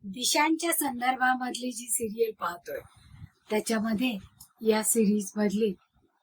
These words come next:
वायव्य दिशा, या दिशेचा विचार करणार आहोत. वायव्य दिशा म्हणजे पश्चिम आणि उत्तर या दिशांच्या मधली जी दिशा आहे,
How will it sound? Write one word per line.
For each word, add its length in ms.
वायव्य 560
दिशा, 300
या 180
दिशेचा 480
विचार 280
करणार 500
आहोत. 140
वायव्य 480
दिशा 360
म्हणजे 380
पश्चिम 460
आणि 240
उत्तर 440
या 240
दिशांच्या 760
मधली 460
जी 200
दिशा 360
आहे, 100